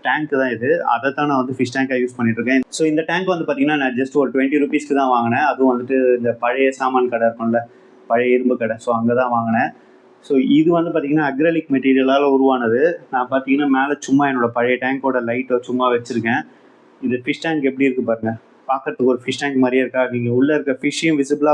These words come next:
பார்க்க முடியும். அதே நேரத்துல வந்து பாத்தீங்கன்னா, நீங்க நார்மலா ஒரு ஃபிஷ் டேங்க் வச்சிருந்தாலும் இதே மாதிரி வியூ தான் கிடைக்கும். அதுவும் ஒரு இம்போர்ட்டட் டேங்க் வச்சிருக்க லுக் அளவுக்கு இது கொடுக்குது பாருங்க. So, இந்த மாதிரி ஒரு ஆப்ஷன் நீங்க ட்ரை பண்ணி வளர்க்கும் போது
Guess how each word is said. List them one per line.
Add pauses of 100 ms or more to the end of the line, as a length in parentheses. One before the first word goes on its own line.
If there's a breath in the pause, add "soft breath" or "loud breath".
பார்க்க
முடியும். (400 soft breath)
அதே
நேரத்துல
வந்து
பாத்தீங்கன்னா, (120)
நீங்க
நார்மலா
ஒரு
ஃபிஷ்
டேங்க்
வச்சிருந்தாலும்
இதே
மாதிரி
வியூ
தான்
கிடைக்கும். (520 soft breath)
அதுவும்
ஒரு
இம்போர்ட்டட்
டேங்க்
வச்சிருக்க
லுக்
அளவுக்கு
இது (220)
கொடுக்குது
பாருங்க.
So, (120)
இந்த
மாதிரி
ஒரு
ஆப்ஷன்
நீங்க
ட்ரை
பண்ணி
வளர்க்கும்
போது